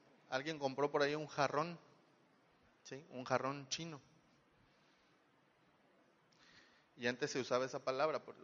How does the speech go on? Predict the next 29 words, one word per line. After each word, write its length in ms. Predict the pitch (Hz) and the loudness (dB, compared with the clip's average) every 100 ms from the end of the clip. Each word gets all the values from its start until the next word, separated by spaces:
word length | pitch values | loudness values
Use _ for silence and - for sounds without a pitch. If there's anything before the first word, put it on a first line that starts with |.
| 131 - | -14 -8
o 80 | 107 | -4
de 140 | 107 | 2
ahí 440 | 107 120 143 147 139 | 2 2 -2 -4 -4
ocuparon 800 | 120 113 117 131 139 135 113 113 - - - - - _ - | -6 -4 2 2 2 -6 -12 -14 -18 -20 -20 -20 -20 _ -4
esa 220 | 120 123 | -2 0
palabra, 440 | 127 135 156 135 120 | 0 0 2 -2 -4
porque 440 | 120 113 120 113 - - - - _ _ _ _ _ _ _ _ _ _ _ | -8 -6 -4 -4 -8 -20 -20 -20 _ _ _ _ _ _ _ _ _ _ _
los 200 | 139 139 | -2 0
jarrones 680 | 147 143 156 175 156 - - - _ - | 0 0 0 -2 -6 -8 -14 -20 _ -20
de 240 | 123 131 | -4 -2
ese 160 | 143 165 | 0 -4
tipo 420 | - 151 165 156 | -4 -6 0 2
eran 380 | 139 151 156 131 | 2 0 -4 -2
de 80 | 127 | -2
una 240 | 139 143 | -2 -4
sola 320 | - 123 123 | 0 2 2
pieza, 300 | 170 175 - - - - - _ - - | 2 0 -2 -12 -20 -20 -20 _ -20 -20
¿no? 200 | 110 123 - _ _ _ _ _ _ _ _ _ | -14 -14 -14 _ _ _ _ _ _ _ _ _
Pues 100 | 113 | -8
los 140 | 117 143 | -2 0
hacían 420 | 139 147 147 156 | 0 -2 -2 -2
de 80 | 131 | -4
tal 160 | 120 | -4
manera 340 | 120 127 127 131 | -4 -4 -4 -6
que, 240 | 123 107 - | -10 -12 -4
y 120 | 139 | 4
eran 260 | 135 139 147 | 6 4 -2
muy 180 | 127 127 | -6 -6
caros. 440 | - 214 226 143 | 0 2 2 -2